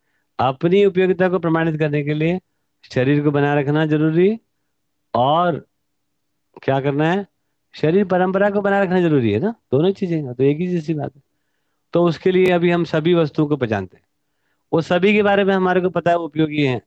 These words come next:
केवल अब हमको selective होने के बाद हमारी जरूरत के आधार पर क्या चीजें हैं, उन, उन, उन वस्तुओं को हम लोग पहचान लेते हैं। हम शेरनी का दूध निकाल के थोड़ी पी रहे, क्या पता अच्छा ही होता होगा, है ना,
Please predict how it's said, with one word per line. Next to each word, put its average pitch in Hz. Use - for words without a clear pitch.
केवल 156
अब 160
हमको 151
selective 147
होने 139
के 120
बाद 98
हमारी 156
जरूरत 156
के -
आधार 131
पर 135
क्या 131
चीजें 117
हैं, 113
उन, 165
उन, 151
उन 147
वस्तुओं 139
को 143
हम 123
लोग 131
पहचान 135
लेते 185
हैं। 165
हम 117
शेरनी 147
का 170
दूध 165
निकाल 165
के 165
थोड़ी 180
पी 170
रहे, 110
क्या 139
पता 156
अच्छा 156
ही 170
होता 165
होगा, 139
है 135
ना, 127